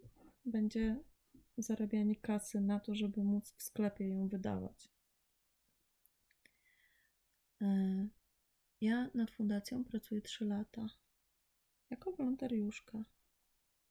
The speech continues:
Pracuję siedem dni w tygodniu. Po kilkanaście godzin dziennie. Czy wam się wydaje, że ja mam czas jeszcze zarabiać pieniądze? Wiecie, jakie ja zarabiam pieniądze?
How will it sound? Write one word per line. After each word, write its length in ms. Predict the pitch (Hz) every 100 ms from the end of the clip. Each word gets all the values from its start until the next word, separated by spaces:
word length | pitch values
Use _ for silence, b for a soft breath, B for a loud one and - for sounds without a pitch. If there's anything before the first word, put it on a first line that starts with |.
| _ _ _ _ _ _ -
Pracuję 640 | 226 214 - 208 214 349
siedem 380 | - 269 320 349
dni 180 | 269 262
w 80 | -
tygodniu. 640 | 320 220 202 214 202 220 - _ _ _ _ _ _ _ _ _ _ _ _ _ _ _ _ _ -
Po 100 | -
kilkanaście 640 | - 233 - 214 208 - 339
godzin 380 | 302 277 247 226
dziennie. 340 | 214 202 202
Czy 120 | -
wam 160 | 226 262
się 160 | - 269
wydaje, 520 | 233 220 214 208 208
że 200 | 214 214 - _ _ _ - B B B _ -
ja 160 | 220 214
mam 200 | 208 208
czas 240 | 220 214
jeszcze 260 | 214 - 214
zarabiać 480 | 214 208 202 208 -
pieniądze? 600 | - 208 196 196 208 381 427 _ _ _ _ _ _ _ _ _ _ _ _ _ 226
Wiecie, 320 | 214 - -
jakie 240 | 214 -
ja 120 | 214 208
zarabiam 440 | 214 208 208 214
pieniądze? 600 | 220 208 208 208 285 359